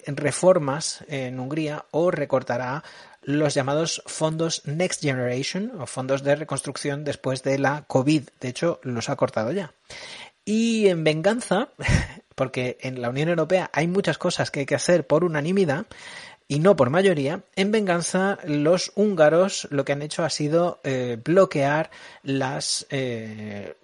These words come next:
se ha resuelto el bloqueo, pero han bloqueado las ayudas de la Unión Europea a, eh, Ucrania, dieciocho mil millones de ayuda para la reconstrucción.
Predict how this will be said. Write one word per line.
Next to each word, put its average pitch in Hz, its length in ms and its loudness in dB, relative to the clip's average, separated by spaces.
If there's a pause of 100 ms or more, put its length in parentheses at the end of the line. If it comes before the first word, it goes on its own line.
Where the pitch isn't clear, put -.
se - 140 4
ha 147 100 6
resuelto 147 380 -2
el 131 60 -4
bloqueo, 143 420 -4
pero 160 180 0
han 180 300 -4
bloqueado 151 640 0
las 143 500 -4
ayudas 147 600 0 (320)
de 139 500 -2
la 135 160 -2
Unión 139 240 -4
Europea 143 580 -2
a, 127 540 -4 (120)
eh, 117 340 -6
Ucrania, 143 640 -2 (400)
dieciocho 147 540 0
mil 170 200 -2
millones 147 680 -4
de 135 340 -4
ayuda 147 500 -4 (380)
para 139 380 2
la 131 280 -4
reconstrucción. 117 1000 -10